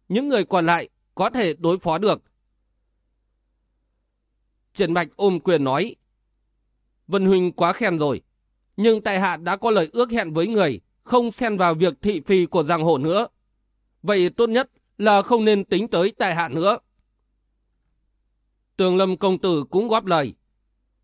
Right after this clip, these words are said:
"Ờ, Triển huynh không nhất thiết phải vì một câu nói xuồng mà ép mình như vậy. Hơn nữa, Triển huynh còn phải tìm Tam Sát để mà rửa hận." Triển Bạch vẻ không vui đáp. "Kim huynh nói vậy,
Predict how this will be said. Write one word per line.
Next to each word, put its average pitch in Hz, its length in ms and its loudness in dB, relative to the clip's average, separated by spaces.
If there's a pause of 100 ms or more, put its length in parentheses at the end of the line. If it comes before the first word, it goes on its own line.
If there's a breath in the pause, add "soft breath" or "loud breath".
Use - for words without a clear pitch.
(260)
"Ờ, 165 240 0
Triển 170 260 -2
huynh 190 200 2
không 196 180 0
nhất 220 180 -2
thiết 262 260 0
phải 185 200 -2
vì 170 180 2
một 170 200 -2
câu 190 120 2
nói 170 220 0
xuồng 160 380 0 (180)
mà 180 360 2
ép 233 140 -2
mình 190 220 -2
như 160 120 0
vậy. 156 220 -2 (680)
Hơn 202 220 0
nữa, 220 220 2
Triển 175 260 -4
huynh 180 240 2
còn 185 200 -2
phải 175 160 -2
tìm 175 280 -2
Tam 180 260 -2
Sát 220 260 -2 (100)
để 180 140 0
mà 160 200 2
rửa 143 260 0
hận." 165 180 -2 (2000)
Triển 175 200 -2
Bạch 165 200 -2
vẻ 156 300 -2
không 185 260 -2
vui 165 180 0
đáp. 180 240 -4 (1120)
"Kim 208 140 -2
huynh 185 180 2
nói 160 140 -2
vậy, 196 240 -4